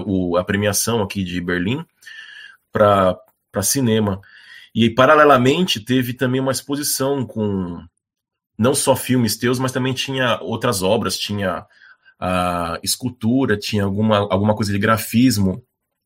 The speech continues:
Enfim, como é, eu, eu, eu acompanho a, na sua rede social, no Instagram, que você sempre tá viajando também por causa do cinema, né?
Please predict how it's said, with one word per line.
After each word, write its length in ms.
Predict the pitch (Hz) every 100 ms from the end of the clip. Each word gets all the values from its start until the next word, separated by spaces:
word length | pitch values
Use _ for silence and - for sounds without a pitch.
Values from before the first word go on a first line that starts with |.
| _ -
Enfim, 400 | 165 - 98 - - - - -
como 400 | - 185 247 240
é, 240 | 131 147 117
eu, 160 | 113 127
eu, 260 | 123 135 135
eu 200 | 127 139
acompanho 680 | 135 123 107 143 139 107 95
a, 460 | 98 92 87 87 _
na 220 | - 98
sua 320 | 95 110 101 95
rede 180 | 98
social, 520 | - 98 - 95 104 120
no 80 |
Instagram, 580 | 101 - 98 90 107 135 - - - -
que 120 | 113
você 440 | 143 - 156 180 175
sempre 400 | - 151 156 180
tá 180 | 175
viajando 580 | 151 170 156 107 151 147
também 360 | 107 101 101 95
por 80 | -
causa 180 | 98
do 100 | 95
cinema, 460 | 98 104 92 90 90
né? 220 | 90 104